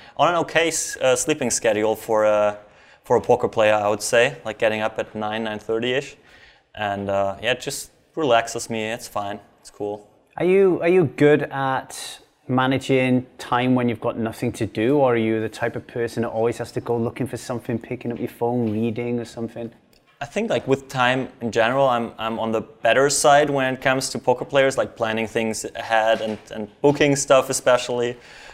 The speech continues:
Speaker 1: Um, but in, like, my everyday life, I try to be as spontaneously as possible because,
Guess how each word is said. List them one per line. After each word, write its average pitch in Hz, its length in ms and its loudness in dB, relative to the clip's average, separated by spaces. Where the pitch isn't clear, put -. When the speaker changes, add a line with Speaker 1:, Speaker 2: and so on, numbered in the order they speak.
Speaker 1:
Um, 110 480 2
but 113 260 2
in, 127 180 -2
like, 113 200 4
my 110 160 -2
everyday 147 400 2
life, 139 340 6
I 117 60 2
try 113 240 2
to - 180 -8
be 110 220 -2
as 107 240 0
spontaneously 104 880 -8
as 101 140 -14
possible 120 560 -2
because, 110 480 -2